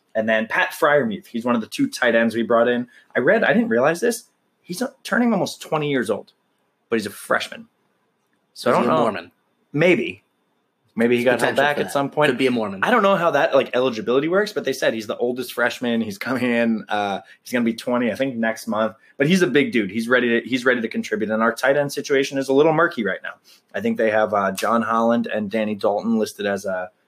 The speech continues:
Speaker 1: like, an or, uh, like, either one of them could
Speaker 2: Yeah.
Speaker 1: start. Um,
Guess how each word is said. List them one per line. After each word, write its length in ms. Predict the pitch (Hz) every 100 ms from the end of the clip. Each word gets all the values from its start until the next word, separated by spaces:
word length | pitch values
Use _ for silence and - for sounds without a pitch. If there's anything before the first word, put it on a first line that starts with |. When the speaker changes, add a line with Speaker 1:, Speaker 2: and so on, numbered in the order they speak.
| _
Speaker 1:
like, 180 | 101 98
an 140 | 98 -
or, 480 | 123 139 156 170 - -
uh, 280 | 98 95 90
like, 120 | 92 123
either 180 | 110
one 160 | 107 120
of 60 | 113
them 140 | 113
could 240 | - 135 127
Speaker 2:
Yeah. 100 | 113
Speaker 1:
start. 320 | 151 165 - _ _ _ 113
Um, 440 | 101 95 92